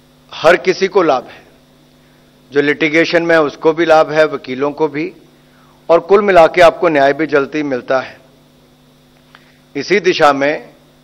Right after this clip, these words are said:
पहले और दूसरे चरण के बाद, जैसे मैंने आपको लागत भी बताई, अगर पहले के ऊपर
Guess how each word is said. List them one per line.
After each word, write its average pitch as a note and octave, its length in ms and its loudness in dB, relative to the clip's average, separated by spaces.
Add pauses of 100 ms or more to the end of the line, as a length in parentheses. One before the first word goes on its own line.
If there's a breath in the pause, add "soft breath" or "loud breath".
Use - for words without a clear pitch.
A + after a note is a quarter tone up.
(480)
पहले D#3 320 4
और G3 140 2
दूसरे D#3+ 320 -2
चरण D3+ 300 0
के D3 120 -6
बाद, C3 260 -2
जैसे C#3 220 -4
मैंने D#3 160 0
आपको D#3 180 -2
लागत C#3+ 340 2
भी D#3+ 140 -6
बताई, D3+ 300 0
अगर D#3+ 140 -2
पहले D3 360 0
के D#3 120 -8
ऊपर C#3+ 500 0